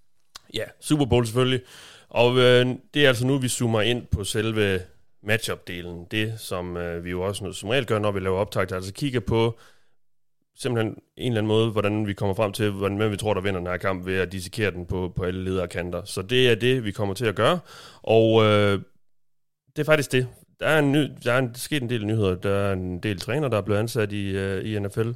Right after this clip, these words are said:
på det seneste. Men, øh, vi, vi tager lige den der trænersnak, når vi alle sammen er med. Blandt andet fordi Vikings jo har fået en ny head coach. Og, øh, det vil vi jo rigtig gerne, tror jeg. Øh, ikke kun os, der sidder her, men også jer, der lytter med, høre, hvad, hvad Mark, øh, synes om det.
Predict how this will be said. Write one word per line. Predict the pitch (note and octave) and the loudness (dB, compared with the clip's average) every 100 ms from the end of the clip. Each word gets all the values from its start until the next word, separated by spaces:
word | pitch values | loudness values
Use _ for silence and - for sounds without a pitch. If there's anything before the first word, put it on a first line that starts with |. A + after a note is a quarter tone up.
| - | -8
på | A#2 | -8
det | G#2 | -4
seneste. | A#2+ A#2+ G#2+ G2+ G2 | -2 -2 -2 -4 -2
Men, | G2+ G2+ | 0 2
øh, | G2 G2 | 2 2
vi, | G2 | 0
vi | G#2 A2+ | -4 -6
tager | - C#3 | -2 0
lige | B2+ | 0
den | B2+ | 0
der | B2+ B2 G#2+ F#2 | 2 4 2 -2
trænersnak, | - A#2+ A2+ G2+ F#2 F2+ | -6 -6 -4 -6 -8 -4
når | G#2 | -4
vi | F#2+ | -2
alle | G#2+ | -2
sammen | A2 G2+ | -2 -4
er | F#2 F#2+ | -2 -2
med. | A2 - _ _ _ _ _ | -2 -6 _ _ _ _ _
Blandt | - G2+ | -6 -2
andet | A#2 A#2 | 0 -2
fordi | G#2 | -6
Vikings | G2+ F#2 F#2+ F#2+ - | -4 -2 -2 -4 -8
jo | |
har | F2 | -10
fået | F2 F#2 | -6 -6
en | F2+ | -4
ny | F2+ | -6
head | F2+ | -6
coach. | - F2 - - - - | -8 -10 -12 -18 -20 -12
Og, | F2 F2 F2 | -8 -4 -4
øh, | E2+ E2+ | -6 -6
det | G2+ | -6
vil | F2+ | -6
vi | F2 | -6
jo | |
rigtig | F2+ F#2+ F2 | -6 -8 -6
gerne, | F2+ F2+ F2+ F#2+ - | -6 -4 -8 -12 -8
tror | F#2 | -6
jeg. | E2 G2 - | -6 -12 -12
Øh, | E2 E2+ | -8 -6
ikke | G2 | -4
kun | - F#2 | -4 -2
os, | F#2+ | -4
der | - | -6
sidder | F2+ F#2 | -8 -4
her, | F#2 C3 | -2 -2
men | G2 F#2 | -2 -2
også | G2 - G2 | -4 -4 -6
jer, | |
der | F2+ | -6
lytter | F2 F2 F2+ | -6 -6 -2
med, | A2 A2 | 0 2
høre, | A2 G#2 | 2 0
hvad, | F#2+ | -2
hvad | F2+ F#2+ | -4 -6
Mark, | F#2 F#2 - - | -4 -6 -6 -10
øh, | E2 F2 | -10 -8
synes | - F2 | -8 -8
om | F2 | -8
det. | F#2 | -10